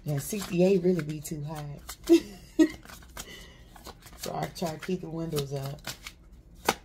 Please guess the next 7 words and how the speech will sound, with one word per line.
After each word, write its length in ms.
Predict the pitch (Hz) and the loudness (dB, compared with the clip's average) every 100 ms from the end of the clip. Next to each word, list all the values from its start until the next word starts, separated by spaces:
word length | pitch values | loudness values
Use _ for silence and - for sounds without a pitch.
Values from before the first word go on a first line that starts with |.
| - - - - - - - - - - - - - - - | -8 -2 -2 -4 -10 -10 -10 -14 -14 -20 -20 -20 -20 -20 -6
Okay. 640 | - 208 - 214 208 214 - - - - - - | -4 -4 0 4 6 4 -6 -20 -20 -20 -16 -14
Yeah, 300 | - 170 196 | 0 8 10
this, 240 | 175 226 269 | 10 6 4
that 200 | 240 190 | 4 6
bitch 160 | 220 | 4
is 140 | 214 185 | 4 2
distorted. 760 | 170 170 - 190 190 196 233 | 0 -2 4 6 6 4 2